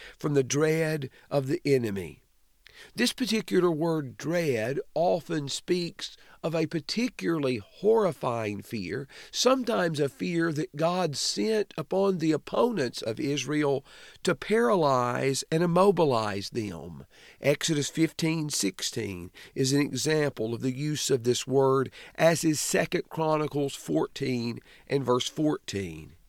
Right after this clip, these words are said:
But here David asked to be delivered from this. "Preserve my life from the dread of the enemy, and hide me, hide me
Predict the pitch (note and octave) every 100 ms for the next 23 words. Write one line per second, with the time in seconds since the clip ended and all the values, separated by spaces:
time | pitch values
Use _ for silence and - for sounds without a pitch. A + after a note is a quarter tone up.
0 | _ _ - - - F3 C#3+ A3+ A3+ G3
1 | C3 F3 A3+ B3+ F3 C#3+ C#3+ D3+ F3 F#3
2 | F3+ - F#3+ F#3 F#3+ G#3 G3+ A3 A3+ C#3+
3 | G#2+ G2+ - B2 A#2+ A#2 G2+ - - -
4 | - - F#3 C3 G3+ A3+ A#3+ F#3+ G3+ G#3
5 | G3+ F#3+ C#3+ G2+ - D#3 D#3 - - -
6 | - - - E3+ D#3+ D3 B2+ F#3 A3+ F3
7 | G#2+ F#2 G#2 E3 C3 _ _ _ D3 C3+
8 | C#3+ - F3 D#3+ C3 A2 G2 - - E3+
9 | F3 - F#3+ A#3+ A#3+ A3+ G3+ D#3 E3+ A3
10 | A#3+ C3+ - - - - - - G#3 G#3
11 | G#3 E3+ D#3 F#3+ A#3+ D3+ F2+ -